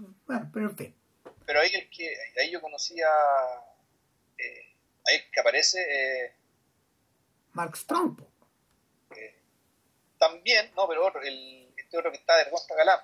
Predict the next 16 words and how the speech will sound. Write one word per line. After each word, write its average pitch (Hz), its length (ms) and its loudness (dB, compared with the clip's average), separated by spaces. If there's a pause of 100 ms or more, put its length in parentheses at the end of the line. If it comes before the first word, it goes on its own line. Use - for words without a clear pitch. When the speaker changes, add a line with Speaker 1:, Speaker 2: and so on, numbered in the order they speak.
(100)
Speaker 2:
el, 131 300 -14
el 131 80 -20
bajito 151 380 0
este. - 120 -8 (580)
Speaker 1:
Ah. 175 1200 -8 (400)
Speaker 2:
Tom, 180 300 2 (420)
Tom, 160 220 0 (440)
Tom 151 200 0 (280)
Brady. 175 300 0 (300)
No, 147 100 2
no 170 60 4
es 165 80 -4
Brady, 151 180 4
pero 143 120 -2
es - 40 -10
parecido. 143 380 -2